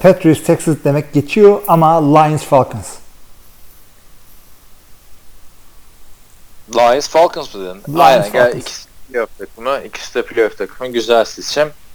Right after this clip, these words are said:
Speaker 2: Ben de senden farklı söylemem gerekirse, yani tabii bunlar, yani, fantezi falan filan bir şey söylemiyoruz ama ben de Giants, Eagles diyeceğim ya. Hem
Speaker 1: Hmm,
Speaker 2: playoff
Speaker 1: division'da.
Speaker 2: açısından division rakibi, hem de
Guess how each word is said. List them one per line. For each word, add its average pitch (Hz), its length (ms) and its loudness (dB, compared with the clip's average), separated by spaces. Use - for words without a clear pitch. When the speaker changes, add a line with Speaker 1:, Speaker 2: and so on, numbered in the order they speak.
Speaker 2:
Ben 165 400 0
de 165 260 4
senden 131 440 -8
farklı 127 380 -4
söylemem 120 500 0
gerekirse, 117 880 2
yani 113 460 0
tabii 120 500 0
bunlar, 110 460 0
yani, 113 300 -2
fantezi 110 600 -2
falan 104 320 -6
filan 101 260 -6
bir 87 40 -10
şey 107 140 0
söylemiyoruz 117 520 0
ama 175 260 2
ben 180 160 2
de 190 80 4
Giants, 156 420 2
Eagles 165 360 2
diyeceğim 98 320 -4
ya. 110 260 2
Hem 123 160 0
Speaker 1:
Hmm, 143 320 -4
Speaker 2:
playoff 120 100 -10
Speaker 1:
division'da. 131 380 2
Speaker 2:
açısından 120 540 -10
division 117 400 -4
rakibi, 113 340 -2
hem 127 260 -4
de 135 240 4